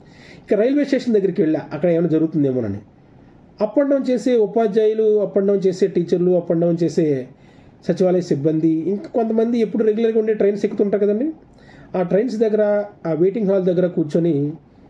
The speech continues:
సెర్చ్ చేస్తున్నాను, అసలు ఏమన్నా మనకి ఏమైనా రిజల్ట్ వస్తుందేమోనని. అక్కడ అంత పెద్దగా రిజల్ట్ రాలా. సరే చూద్దామని చెప్పేసి బస్ స్టాప్కి వెళ్ళా.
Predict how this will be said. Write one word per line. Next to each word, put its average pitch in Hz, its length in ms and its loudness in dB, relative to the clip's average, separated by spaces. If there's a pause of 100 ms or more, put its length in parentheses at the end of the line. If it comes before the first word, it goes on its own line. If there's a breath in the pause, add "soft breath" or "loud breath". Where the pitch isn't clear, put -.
(1400)
సెర్చ్ 277 320 0
చేస్తున్నాను, 170 400 0
అసలు 170 200 0
ఏమన్నా 202 300 2
మనకి 185 220 0
ఏమైనా 175 160 2
రిజల్ట్ 170 240 0
వస్తుందేమోనని. 123 600 -2 (520 loud breath)
అక్కడ 269 320 -2 (1080)
అంత 208 260 -2
పెద్దగా 220 300 0
రిజల్ట్ 202 320 0
రాలా. 156 220 -2 (1080 loud breath)
సరే 202 420 0
చూద్దామని 190 320 2
చెప్పేసి 185 720 -2 (840)
బస్ 139 200 -2
స్టాప్కి - 340 -2
వెళ్ళా. 107 160 -6